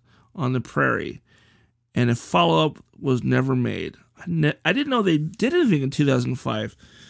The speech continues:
I may have to see if I can go find it now. I'll have to look on Amazon. Hopefully it's there. Wilder's death in nineteen fifty-seven didn't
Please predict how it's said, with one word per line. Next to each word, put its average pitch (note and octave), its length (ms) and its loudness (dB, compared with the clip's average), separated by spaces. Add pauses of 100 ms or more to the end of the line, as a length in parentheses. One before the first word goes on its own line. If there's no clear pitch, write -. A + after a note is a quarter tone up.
(280)
I F3 80 -2
may A3 100 0
have G#3+ 120 -2
to F#3+ 100 -8
see E3+ 100 0
if E3 60 0
I D#3 40 4
can D#3 100 0
go C#3+ 100 0
find F3+ 320 2
it - 100 -2
now. A2+ 300 -2 (560)
I'll - 60 -20
have - 100 -12
to - 80 -8
look D3+ 240 -2
on C3 80 -2
Amazon. B2 460 -2 (1700)
Hopefully A2+ 340 -2
it's - 140 -6
there. D3+ 380 0 (440)
Wilder's F3+ 380 6
death E3+ 320 4
in D3 160 4
nineteen D#3 400 4
fifty-seven D3+ 760 2
didn't E3+ 380 2